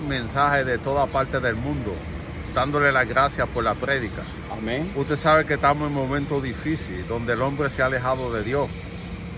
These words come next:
Speaker 1: El dinero ha hecho que el hombre, eh, se vuelva inhumano. Y encontrar personas como usted que
Speaker 2: Pero
Speaker 1: prediquen la palabra es, es, es de gloria.
Speaker 2: Tú sabes que, eh, no es cuestión de nosotros, sino que tenemos un libre albedrío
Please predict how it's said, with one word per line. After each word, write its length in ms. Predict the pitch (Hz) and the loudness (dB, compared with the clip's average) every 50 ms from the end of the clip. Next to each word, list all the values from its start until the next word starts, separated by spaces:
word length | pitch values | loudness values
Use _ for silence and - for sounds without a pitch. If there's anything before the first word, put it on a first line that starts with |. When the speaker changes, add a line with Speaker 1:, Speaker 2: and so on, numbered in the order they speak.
| - | 0
Speaker 1:
El 200 | - 127 131 117 | 2 2 2 2
dinero 520 | 123 127 117 131 143 160 170 160 156 151 143 | 0 -2 0 4 4 6 6 6 8 8 8
ha 140 | 139 143 | 8 6
hecho 240 | 147 143 - 147 127 | 4 2 -2 -4 -2
que 80 | - 135 | -2 -2
el 100 | 123 120 | 0 0
hombre, 680 | 139 147 151 151 151 151 143 135 131 123 117 110 110 - - - - - - - 117 | 0 0 0 0 2 2 2 2 2 0 -2 -4 -6 -8 -10 -12 -12 -12 -10 -8 -6
eh, 360 | 120 117 113 110 110 107 98 | -4 -4 -2 -2 -4 -4 -6
se 200 | 107 - - 120 | -8 -4 -4 -2
vuelva 460 | 107 101 117 135 147 151 156 151 143 | -2 2 4 4 4 6 6 4 4
inhumano. 580 | 135 127 127 123 117 110 135 147 151 139 117 95 85 - - - - - - - - - | 2 2 -2 -4 -2 0 2 2 2 0 -2 -6 -8 -10 -12 -12 -12 -12 -12 -12 -12 -6
Y 240 | - 143 147 139 147 | -4 -4 -2 2 2
encontrar 560 | 147 143 135 - 143 131 123 - 139 165 175 | 2 2 2 0 -2 -2 0 2 2 2 4
personas 400 | 165 185 170 - - 170 170 170 | 2 0 0 0 0 0 0 -2
como 240 | 165 - 165 156 156 | -2 -2 -2 -2 -2
usted 380 | 147 113 - 143 139 135 123 113 | -4 -4 -2 0 0 0 -2 -4
que 160 | - 127 120 | -4 -4 -2
Speaker 2:
Pero 160 | 117 131 131 | 0 2 2
Speaker 1:
prediquen 440 | 135 123 127 143 175 175 - 165 143 | 2 2 2 2 0 0 0 0 2
la 120 | 135 131 | 2 2
palabra 600 | 127 - 127 120 120 120 117 113 117 117 117 117 113 - | 2 2 2 2 4 4 4 4 4 4 2 2 2 0
es, 240 | 131 135 139 143 143 | 0 2 2 2 0
es, 320 | 147 147 139 139 143 - 135 | 0 0 0 0 0 -2 -2
es 140 | 143 139 131 | -2 0 0
de 100 | 131 123 | 0 0
gloria. 380 | 107 117 117 110 - 101 82 78 - - | 0 0 0 0 -2 -4 -8 -8 -10 -8
Speaker 2:
Tú 80 | - 139 | -8 -4
sabes 340 | 113 - 160 160 160 160 - | 0 2 4 4 4 2 0
que, 300 | - 156 147 139 131 117 | 0 2 2 2 2 0
eh, 720 | 120 127 127 123 123 123 120 117 117 117 117 117 120 120 117 - - - - - - - - - - - - - - - - | 0 0 2 2 2 2 0 0 0 2 2 0 0 -2 -2 -6 -10 -14 -14 -14 -14 -14 -14 -14 -14 -14 -14 -14 -14 -12 -6
no 380 | 123 117 120 123 127 131 131 143 | -4 -2 2 2 4 4 4 2
es 100 | 151 143 | 2 2
cuestión 420 | - 170 143 120 - 147 147 143 135 | 0 -2 -2 0 0 0 0 0 0
de 80 | 131 127 | 0 0
nosotros, 500 | 127 120 - - 131 123 110 120 110 107 | -2 -4 -4 -6 -6 -6 -4 -6 -8 -8
sino 320 | 123 120 113 120 123 120 | -6 -4 -2 -2 -2 -2
que 80 | - 123 | -4 -6
tenemos 440 | 98 113 117 117 123 135 143 143 139 | -6 -4 -4 -4 -2 -2 0 0 0
un 180 | 147 143 139 | 0 0 0
libre 240 | 131 139 139 131 135 | 0 0 0 2 0
albedrío 560 | 127 120 117 117 117 113 123 127 117 107 107 | 0 0 0 0 -2 0 -2 -4 -4 -6 -8